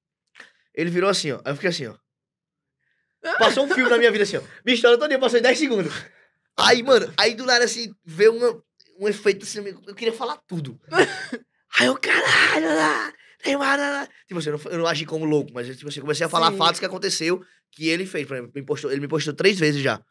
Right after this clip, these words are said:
Speaker 1: tá ligado? E várias situações que foi bem pertinente, por exemplo. Teve um dia que ele me postou que fazia três dias que ele não postava nada nos stories.
Speaker 2: Nossa.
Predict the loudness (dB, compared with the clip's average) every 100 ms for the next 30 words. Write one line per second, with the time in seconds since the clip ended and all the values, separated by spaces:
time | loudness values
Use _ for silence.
0 | _ _ -8 -2 -2 -4 _ _ _ -6
1 | -2 0 0 0 -2 0 0 -4 -4 -2
2 | 0 0 -4 -6 -6 -4 -6 -6 -4 -4
3 | -6 -12 _ _ -4 0 0 0 -4 -2
4 | -2 0 2 2 2 2 0 2 -2 -2
5 | -4 -4 -4 -2 -2 -2 -6 -6 -2 0
6 | -2 -6 -10 -12